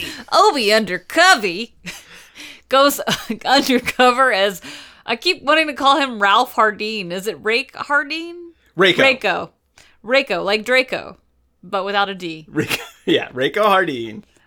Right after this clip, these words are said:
Speaker 1: Uh, so, uh, very quickly, we're doing episodes fifteen, Deception, and episode sixteen,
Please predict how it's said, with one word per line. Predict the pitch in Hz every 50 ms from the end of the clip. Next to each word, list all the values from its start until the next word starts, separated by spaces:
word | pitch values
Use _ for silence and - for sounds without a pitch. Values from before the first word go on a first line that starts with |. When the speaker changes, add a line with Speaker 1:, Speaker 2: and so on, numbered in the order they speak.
| _ _
Speaker 1:
Uh, | - 220 220 214 208 202
so, | - - - 285 269 254 247 240 233 -
uh, | - - 226 214 214 202
very | 196 233 240 226
quickly, | 220 - 247 247 - 285 285
we're | 247 233 220
doing | 226 226 220 202 -
episodes | - 202 - 214 208 - 226 208 208 202 190 170 - - -
fifteen, | - - - 226 233 226 - - - 285 285 285 302 320 302
Deception, | - 214 202 - - 214 190 190 - - - 214 196 233 262 254 _
and | - 185
episode | 180 180 - 202 180 - 208 196 190 180
sixteen, | - - - 254 254 - - - - 196 180 165 180 196 233 240